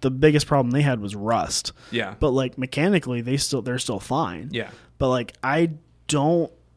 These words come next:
Speaker 1: think we're gonna see a lot of twenty twenty models around in twenty fifty.
Speaker 2: Nope.
Speaker 1: They're not gonna last. And the, and when, or they're gonna fail in ways where it's, like, something relatively simple fails, but it's so prohibitively expensive 'cause you have to replace an entire assembly at great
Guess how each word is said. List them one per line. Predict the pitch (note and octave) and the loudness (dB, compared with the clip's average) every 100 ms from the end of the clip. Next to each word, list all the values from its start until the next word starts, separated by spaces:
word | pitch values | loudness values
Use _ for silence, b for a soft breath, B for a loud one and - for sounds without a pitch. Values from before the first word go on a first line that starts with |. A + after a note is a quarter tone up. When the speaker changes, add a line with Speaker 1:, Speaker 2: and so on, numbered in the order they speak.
| _ - | _ -18
Speaker 1:
think | - - D3 E3+ D3 | -16 -4 0 0 -2
we're | C#3 | 0
gonna | D3 C3+ | 0 0
see | - C3+ | 0 2
a | D3 | 2
lot | B2 A#2+ C3+ | 2 0 0
of | B2 | -2
twenty | - C3 C3 B2+ | -4 -2 -2 0
twenty | C3 C#3 D3+ | 0 2 2
models | A#2 A2 G#2+ A2 | 2 0 -2 -4
around | A2+ B2 D#3 A#2+ | -6 -2 0 -2
in | G#2+ | -4
twenty | - A2+ A2+ | -6 -6 -4
fifty. | - F3 - - - | -2 -2 -4 -14 -12
Speaker 2:
Nope. | G#2+ G#2+ - - _ - | -8 -8 -10 -20 _ -18
Speaker 1:
They're | C#3 B2+ | -8 -4
not | A#2 B2 | -4 -4
gonna | B2+ A#2 | -4 -4
last. | A#2 G2+ - - | -4 -6 -8 -6
And | C3+ D3 | -4 -2
the, | D3+ | 0
and | D#3 D#3+ | 2 0
when, | D#3+ | 6
or | F3+ | 6
they're | F3+ D#3+ | 8 6
gonna | D#3 C#3+ | 4 2
fail | - D#3+ D3+ | 4 4 6
in | D3 C#3 | 4 4
ways | C#3 C#3 C3+ | 4 4 2
where | C#3+ C3+ | 0 -4
it's, | B2+ | 0
like, | C#3+ B2 | -2 -2
something | - D3+ C3+ B2 C#3 | -4 -4 -4 -6 0
relatively | E3 E3+ D#3+ D#3 C#3 C3 | 4 6 4 2 -2 -2
simple | B2 - F#3+ D3 A#2+ | -2 0 0 2 -2
fails, | A2 A#2 A2 G#2+ A2 - b b b b b _ | -2 -8 -6 -6 -8 -12 b b b b b _
but | D3 | -2
it's | B2+ - | -2 -4
so | - E3 | 2 4
prohibitively | D3 C3+ B2 D3+ D3 C3+ B2+ B2 | 4 0 -2 0 0 0 0 -4
expensive | - - C#3 C3+ B2 | -4 -4 -4 -4 -6
'cause | C3 | -6
you | C3+ | -6
have | C3 | -6
to | B2+ | -8
replace | A#2+ C3+ C3 B2 | -6 -4 -4 -4
an | |
entire | A#2+ A#2+ C3 B2+ A#2 | -4 -4 -4 -2 -4
assembly | - C3+ C3+ A#2+ A2+ | -4 -2 0 -2 -4
at | A2 A#2+ | -8 -10
great | C3+ C3 C#3 | -8 -4 -4